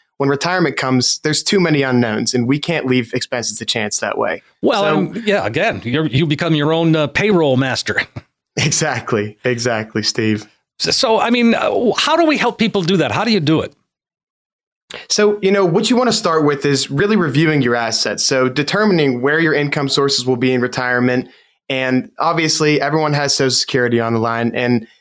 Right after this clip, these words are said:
Speaker 1: that's, that's obviously the number one source of income in retirement, though that's less common of what people are really gonna need.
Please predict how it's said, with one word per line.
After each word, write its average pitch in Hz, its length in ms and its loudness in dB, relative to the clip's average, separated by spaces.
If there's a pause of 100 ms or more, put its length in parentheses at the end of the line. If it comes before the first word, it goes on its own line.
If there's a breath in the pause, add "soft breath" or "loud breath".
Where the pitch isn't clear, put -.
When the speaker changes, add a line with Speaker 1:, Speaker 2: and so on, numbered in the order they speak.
(140)
Speaker 1:
that's, 156 340 -2
that's 170 260 -2
obviously 151 540 0
the 135 100 0
number 135 280 2
one 131 360 0
source - 360 0
of - 40 -2
income 113 380 0
in 113 80 2
retirement, 113 600 -2 (340 soft breath)
though 160 240 2
that's 151 420 -2
less 175 240 0
common 127 640 0 (140)
of 120 240 -4
what 131 300 -2
people 135 200 0
are 120 80 0
really 123 220 2
gonna 117 220 0
need. 147 340 2